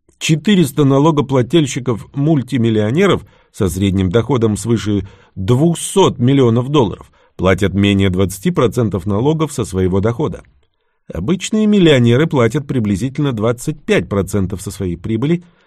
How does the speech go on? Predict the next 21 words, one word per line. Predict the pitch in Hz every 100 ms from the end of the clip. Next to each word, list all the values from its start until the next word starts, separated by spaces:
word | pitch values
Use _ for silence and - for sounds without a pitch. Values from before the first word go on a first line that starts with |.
| _ _ -
Налоговые | 73 82 95 98 95 98
выплаты | 92 107 107 107
тех, | - 120
кто | 113 110
зарабатывает | 95 104 101 113 104 101
в | 104
районе | 107 104 101
двухсот, | 92 98 95 - 131 160 165 - _
пятисот | 170 151 139 - 147 165 165 -
тысяч | 165 160 170 165 -
долларов, | 123 147 147 151 156 -
примерно | 123 104 101 92 104
равны | 98 90 104 113
первой | 117 180 104 82
группе. | 82 87 - - _ _ _
В | - 76
две | 82
тысячи | 85 104 95 101
девятом | 87 90 139 143 90 - _ _ _
сто | - - 170
шестнадцать | 160 127 170 175 - 127